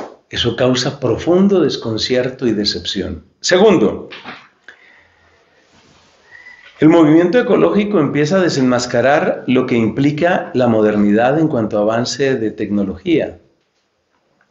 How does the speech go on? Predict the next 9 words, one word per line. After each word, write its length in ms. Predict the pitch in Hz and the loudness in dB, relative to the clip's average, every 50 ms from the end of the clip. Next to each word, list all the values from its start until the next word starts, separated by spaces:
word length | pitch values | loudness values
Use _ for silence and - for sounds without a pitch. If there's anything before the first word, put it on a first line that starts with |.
| _ _ _ _ _ _ _ _ _ _ _ _ _ _ _ _ _ _ _ _ _ _ - - - - _ _ _ _ | _ _ _ _ _ _ _ _ _ _ _ _ _ _ _ _ _ _ _ _ _ _ -20 -20 -20 -20 _ _ _ _
El 140 | - 131 135 | 2 4 6
avance 400 | 127 123 143 156 180 180 - 220 | 6 6 4 4 2 2 2 2
de 120 | 226 214 | 4 4
la 160 | 190 156 135 - | 4 2 2 0
tecnología 960 | 147 120 110 110 110 107 107 104 101 - 143 139 131 131 151 170 - - - | -2 -2 0 0 0 0 0 0 0 -2 0 0 2 2 0 0 -2 -4 -6
en 160 | 151 131 117 | -4 -4 -4
sus 220 | 117 - 135 123 - | -4 -4 -4 -6 -4
primeras 540 | - - 113 113 113 117 127 151 165 160 147 | -4 -2 -2 0 0 0 2 2 0 0 0
décadas 720 | 139 127 104 - 139 135 147 165 175 - - - - - | 0 -2 0 0 0 0 2 0 0 -2 -4 -6 -10 -16